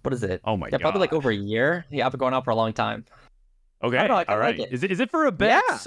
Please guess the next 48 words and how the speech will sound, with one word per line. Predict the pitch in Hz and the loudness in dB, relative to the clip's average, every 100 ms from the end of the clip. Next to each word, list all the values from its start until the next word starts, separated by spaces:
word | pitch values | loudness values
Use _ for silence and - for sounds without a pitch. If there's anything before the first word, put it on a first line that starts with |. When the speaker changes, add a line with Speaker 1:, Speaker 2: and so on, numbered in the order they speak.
| 190 | 2
Speaker 2:
or | 175 | 2
are | 165 | 2
you | 160 | 0
just | 160 | -2
kinda, | 185 160 | 0 2
like, | 143 120 | 2 0
lazy? | 127 160 165 151 170 170 170 147 | 0 0 0 -2 0 0 2 0
<laughs> | 165 | 0
Like, | 131 120 | 0 0
what's, | 143 170 - | 0 0 -2
Speaker 3:
<laughs> | - - | -6 -2
Speaker 2:
what's | - | 0
going | - 170 202 | 2 2 2
Speaker 3:
Hey, | 170 | 2
Speaker 2:
on? | 139 151 104 _ - | 0 -2 -6 _ -8
Speaker 3:
he's | 226 247 262 | -2 -2 0
rocking | 262 311 339 - 180 | 2 4 4 2 -2
it, | 139 | -2
Dan. | - | 0
Speaker 1:
I | 214 | 0
kinda | 254 214 330 339 | 0 0 2 2
like, | 294 - | 0 0
I | 220 | -2
kinda | 269 339 | 0 2
like | 339 240 | 0 0
fidgeting | - 139 147 160 | -4 -4 0 0
with | 117 117 | 0 0
it | 95 - | -2 -2
a | 123 | -2
little | 123 113 | 0 -2
bit, | 98 82 | -2 -2
honestly. | 101 110 92 - 71 - _ | -2 -4 -6 -12 -16 -20 _
It's | 131 | -6
kinda | 135 226 | -2 0
like, | 226 208 | 0 0
uh, | 190 175 151 135 131 131 _ _ _ _ _ _ | 0 0 0 -2 -6 -14 _ _ _ _ _ _
you | 202 | 2
know, | 330 | 2
whenever | 370 302 | 2 0
you | 220 | -2
see | 190 196 | -2 2
those | 190 180 143 | 2 2 -2
people | 131 135 156 | -6 -2 0
in | 127 | 0
movies, | 123 139 139 135 | 0 0 -2 0
they | 127 | 0
just | 131 135 131 - | 0 -2 -6 -4
Speaker 3:
Yeah. | 123 160 | -2 -2